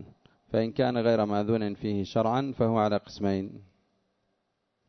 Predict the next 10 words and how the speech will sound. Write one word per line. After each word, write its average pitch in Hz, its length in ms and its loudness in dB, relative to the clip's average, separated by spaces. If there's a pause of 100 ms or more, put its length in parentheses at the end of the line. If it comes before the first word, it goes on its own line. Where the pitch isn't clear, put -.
(2500)
يعني 110 540 0
أن 104 100 -2
يكون، 120 540 4 (1000)
أن 113 100 -4
يكون 113 320 2
مأذونا 104 500 2
في 101 140 0
ذكاته 98 600 2
شرعاً، 110 460 0
كأن 139 340 -2